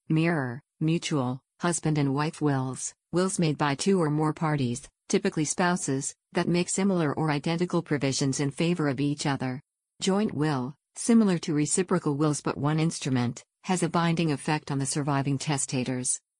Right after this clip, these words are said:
First documented in English law in seventeen sixty-nine. Unsolemn will, will in which the executor is unnamed. Will in solemn form, signed by testator and witnesses.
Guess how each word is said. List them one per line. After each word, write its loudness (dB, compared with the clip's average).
First 0
documented 0
in 2
English 0
law 2
in 0
seventeen 0
sixty-nine. -2
Unsolemn 2
will, -2
will 2
in 4
which 0
the 2
executor -2
is 0
unnamed. 0
Will 2
in 0
solemn 2
form, 0
signed 2
by 0
testator -2
and 0
witnesses. -2